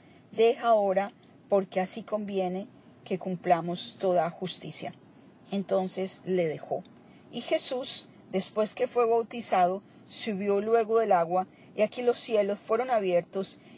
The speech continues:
y vino el Espíritu de Dios que descendía, y vio al Espíritu de Dios que descendía como paloma, y venía sobre él.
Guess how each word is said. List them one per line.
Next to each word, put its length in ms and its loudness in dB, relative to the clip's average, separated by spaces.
y 120 -2
vino 480 2
el 120 0
Espíritu 560 -6
de 140 2
Dios 340 -2
que 120 -6
descendía, 720 -2
y 80 -2
vio 260 2
al 100 2
Espíritu 540 -8
de 100 0
Dios 240 -2
que 120 -6
descendía 480 -2
como 260 -4
paloma, 480 0
y 100 -2
venía 420 -2
sobre 420 -4
él. 120 -12